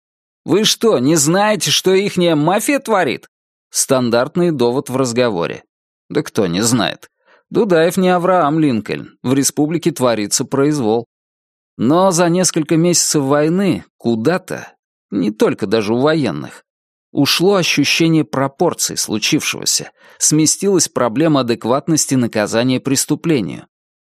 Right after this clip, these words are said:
Виновен ли убитый вместе с матерью первокурсник Хасаханов в преступлениях мафии?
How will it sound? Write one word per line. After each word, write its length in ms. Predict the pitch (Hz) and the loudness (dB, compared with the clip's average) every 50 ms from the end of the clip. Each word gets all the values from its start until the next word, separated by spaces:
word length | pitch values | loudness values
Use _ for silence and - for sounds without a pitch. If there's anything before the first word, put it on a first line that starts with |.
| _ _ _ _ _ _ _ _ - | _ _ _ _ _ _ _ _ -8
Виновен 580 | - 104 135 156 165 185 214 220 208 220 214 208 | -2 0 2 2 4 4 2 2 2 2 2 2
ли 200 | 196 214 208 196 | 2 2 2 2
убитый 600 | 180 - - 190 175 156 160 202 165 - 190 180 | 2 2 0 -2 0 0 -2 -2 -2 0 0 0
вместе 400 | 147 151 165 175 165 - - 165 | 2 2 2 2 2 0 0 -2
с 100 | 147 - | -2 0
матерью 500 | 156 160 175 180 165 - 151 143 139 135 | 0 2 0 0 0 0 2 2 2 0
первокурсник 840 | - - 147 139 131 143 147 147 - - 170 156 - - 135 - - | 0 0 0 0 2 0 -2 -2 0 0 0 0 0 0 -2 -2 -4
Хасаханов 920 | - - - 123 - - 131 123 - - 185 185 185 143 78 - - - _ - - - - | -4 -2 -2 0 0 0 -2 -2 -4 -2 -2 0 0 0 -4 -6 -10 -18 _ -20 -20 -20 -20
в 120 | - - | -12 -4
преступлениях 840 | - 143 143 131 - - 135 - - 135 139 139 139 147 143 - - | -2 0 0 2 0 0 -2 -2 0 0 2 2 2 2 0 0 0
мафии? 520 | 180 185 170 - - - - 71 71 - | 0 0 0 -2 -4 -8 -14 -14 -16 -18